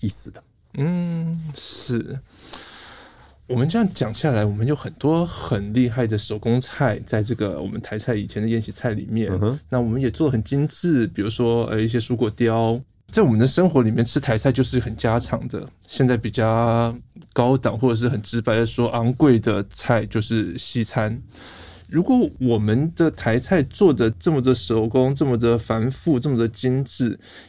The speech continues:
Speaker 2: 有可能把我们常吃的台菜或者是这种比较老的台菜，让它在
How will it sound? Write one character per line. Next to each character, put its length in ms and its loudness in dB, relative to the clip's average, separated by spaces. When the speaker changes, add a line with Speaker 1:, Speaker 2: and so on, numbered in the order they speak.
Speaker 2:
有 260 4
可 240 0
能 200 0
把 240 0
我 180 -6
们 340 -6
常 280 -4
吃 320 -4
的 180 -2
台 260 -6
菜 240 -2
或 160 0
者 80 0
是 220 -2
这 160 -4
种 140 -2
比 100 -12
较 160 -2
老 180 -2
的 120 -4
台 320 -8
菜， 260 -6
让 260 0
它 340 -2
在 460 0